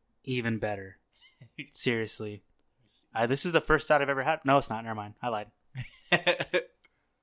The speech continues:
Speaker 2: me give it a taste.
Speaker 1: Damn. That's really good. You know, milk stouts, most milk stouts that I've had tend to be super light-bodied.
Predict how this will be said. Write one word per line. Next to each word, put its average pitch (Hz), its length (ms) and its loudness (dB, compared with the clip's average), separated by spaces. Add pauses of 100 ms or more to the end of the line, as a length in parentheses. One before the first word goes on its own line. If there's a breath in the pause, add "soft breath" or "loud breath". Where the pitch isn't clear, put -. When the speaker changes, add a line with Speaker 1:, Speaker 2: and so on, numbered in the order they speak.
(680)
Speaker 2:
me 101 80 -16
give 101 160 -14
it 98 260 -16
a - 40 -20
taste. - 400 -20 (880)
Speaker 1:
Damn. 104 360 -10 (420)
That's 139 180 0
really 110 240 4
good. 104 240 -18 (2250)
You 135 120 -8
know, 131 180 -8 (1040)
milk 139 240 -2
stouts, - 460 -2 (880)
most 170 260 2
milk 143 180 0
stouts 135 260 0
that 120 80 -2
I've 127 140 -4
had 139 300 -6 (1040)
tend 131 200 2
to 120 40 -2
be 120 260 4
super 131 460 6
light-bodied. 110 800 0